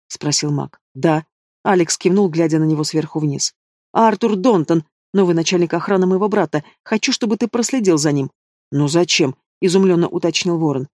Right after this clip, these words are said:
"Хотите переманить его на свою сторону?" "Если бы это было возможно, так и поступил бы, но нет, Донтон не станет играть по нашим правилам. При этом его нельзя списывать со счетов.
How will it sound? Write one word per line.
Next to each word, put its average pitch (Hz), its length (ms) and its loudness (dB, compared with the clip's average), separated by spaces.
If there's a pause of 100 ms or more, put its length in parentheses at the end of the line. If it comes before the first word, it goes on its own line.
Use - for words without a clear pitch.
(240)
"Хотите 156 340 0
переманить 160 460 2
его 170 100 0
на 170 80 0
свою 165 220 0
сторону?" 208 460 -2 (320)
"Если 269 280 2
бы 220 100 4
это 196 120 2
было 170 120 4
возможно, 196 520 2
так 190 220 -4
и 185 40 2
поступил 196 560 -2
бы, 143 240 0
но 165 180 0
нет, 196 420 0
Донтон 214 480 0
не 226 100 2
станет 180 420 0
играть 165 300 -2
по 156 80 -2
нашим 156 280 -2
правилам. 139 420 -2 (380)
При 170 140 2
этом 190 220 4
его 190 140 2
нельзя 180 320 2
списывать 190 420 -4
со 190 80 -4
счетов. 196 420 -2